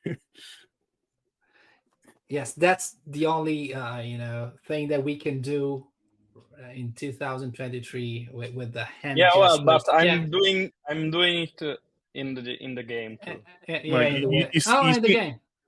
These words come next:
Speaker 3: you see him, like, strengthen up his stance too, like, straighten his
Speaker 2: Yeah.
Speaker 3: feet and stuff as he does that.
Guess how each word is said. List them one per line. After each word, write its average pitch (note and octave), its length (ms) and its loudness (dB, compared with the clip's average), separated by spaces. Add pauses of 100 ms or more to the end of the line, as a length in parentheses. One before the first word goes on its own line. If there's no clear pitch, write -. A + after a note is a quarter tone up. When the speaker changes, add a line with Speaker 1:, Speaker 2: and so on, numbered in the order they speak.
(100)
Speaker 3:
you D#3 80 4
see G3+ 140 4
him, F#3+ 100 8
like, D#3+ 160 6
strengthen D3 400 6
up C3 140 4
his B2+ 100 4
stance A2+ 460 2
too, A#2 380 2
like, A2+ 240 -2
straighten B2 360 2
his A#2+ 120 -2
Speaker 2:
Yeah. B2+ 120 -4
Speaker 3:
feet A#2+ 260 -4 (140)
and C3 160 -6
stuff B2 300 -2
as A#2 160 -6
he A#2 80 -8
does A#2 240 -6
that. A#2+ 220 -8